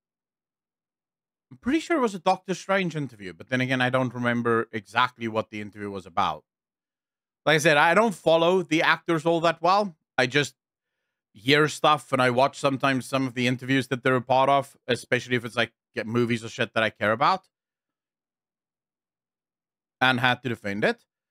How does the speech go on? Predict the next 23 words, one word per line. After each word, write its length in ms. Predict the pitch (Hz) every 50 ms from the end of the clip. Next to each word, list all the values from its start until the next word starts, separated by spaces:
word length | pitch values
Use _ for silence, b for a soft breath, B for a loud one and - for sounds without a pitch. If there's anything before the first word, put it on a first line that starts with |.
| _ _ _ -
It 120 | 147 -
could 160 | - 285 247
be 140 | - 247 190
that, 300 | 127 143 147 185 196 - _
Alderzan. 540 | - 185 196 220 196 208 196 208 220 220 208
So 180 | - - 151 143
maybe 460 | 139 147 156 165 156 160 160 160 165 -
I 100 | - 156 160
was 140 | 160 147 123
watching 340 | 147 160 151 - 156 147
an 80 | 143 139
interview 600 | 139 147 131 - 131 135 135 131 127 127 127 123 - _
about 460 | 131 123 117 - 131 131 135 135 - _ _
the 80 | 135
gay 240 | 123 - 123 120 123
character 460 | 123 - 139 143 147 143 - _ 151
that 120 | 143 147 143
he 80 | 143
played 380 | 131 - 147 147 151 156 151 143
and 120 | 139 131
him 180 | 139 143 143 139
defending 480 | 127 151 139 - 143 147 151 151 147 151
it. 240 | 151 139 - _